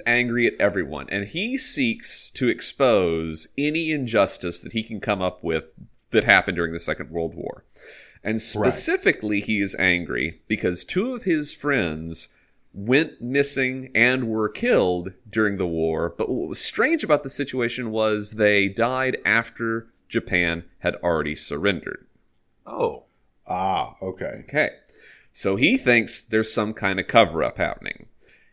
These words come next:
Speaker 1: It does not help his case that at the start of this movie, he has gotten out of prison fairly recently and has been incarcerated for much of his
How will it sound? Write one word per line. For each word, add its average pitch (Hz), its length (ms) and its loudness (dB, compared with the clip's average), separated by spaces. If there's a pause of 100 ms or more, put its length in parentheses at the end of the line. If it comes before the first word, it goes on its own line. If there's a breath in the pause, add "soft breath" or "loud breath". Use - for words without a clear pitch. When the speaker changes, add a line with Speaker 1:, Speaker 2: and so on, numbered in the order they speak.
(120)
Speaker 1:
It 135 360 0
does 269 420 10
not 240 300 4
help 190 320 0
his 160 280 0
case 95 640 2
that 117 300 0
at - 240 4
the 208 100 6
start 208 320 4
of 175 80 -2
this 147 220 -4
movie, 127 260 0
he 139 220 -2
has 107 180 0
gotten 185 320 4
out 175 160 2
of - 140 -16
prison 127 400 4
fairly 165 500 0
recently 90 680 0 (280 soft breath)
and 131 140 4
has 226 320 4
been 214 160 4
incarcerated 147 720 2
for 110 220 0
much 107 380 2
of 101 80 -8
his 107 200 -2